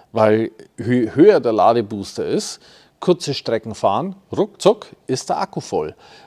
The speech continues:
Äh, wenn man mit sechzig Ampere laden kann, bei zweihundert Ampere-Stunden sind es gerade mal drei Stunden Autofahrt und die Karre ist wieder voll.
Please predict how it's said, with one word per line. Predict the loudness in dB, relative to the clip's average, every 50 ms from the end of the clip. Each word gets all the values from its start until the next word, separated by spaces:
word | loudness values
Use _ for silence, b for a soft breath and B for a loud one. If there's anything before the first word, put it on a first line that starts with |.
| B B -10
Äh, | -4
wenn | 0 2 2 2 2 0 -2 -4 -4 -4
man | -4 -4
mit | -6 -6 -6
sechzig | -4 -6 -6 -4 -6 -8 -8 -4
Ampere | -4 -6 -4 -4 -4 -4
laden | 0 0 0 0 0 -4 -6
kann, | -2 0 0 0 0 -4 -10 -6 -4
bei | -2 0 0 0 0 0 0 -2 -6 _
zweihundert | -12 -8 -6 -4 -4 -4 -4 -4 -4 -4
Ampere-Stunden | -4 -6 -4 -4 -4 -6 -4 -4 -6 -6 -6 -6 -8 -10
sind | -8 -10 -10 -8 -8
es | -10 -10 -6
gerade | -4 -4 -4 -4
mal | -6 -10
drei | -8 -4 -4 -4 -4
Stunden | -4 -8 -10 -10 -8 -6
Autofahrt | -6 -6 -6 -8 -8 -4 -2 -2 -2 -2 -6
und | -8 -10 -10 -8 -8
die | -10 -14
Karre | -12 -8 -8 -6 -6 -6
ist | -6 -8 -10 -10 -10
wieder | -8 -6 -6 -4
voll. | 2 4 4 4 4